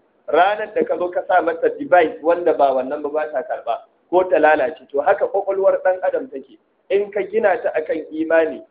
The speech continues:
ka gina ta akan sauraron imani, ta karɓi wannan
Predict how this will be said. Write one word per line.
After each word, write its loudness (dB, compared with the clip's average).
ka 2
gina 0
ta 2
akan -2
sauraron 2
imani, 0
ta 4
karɓi 0
wannan 2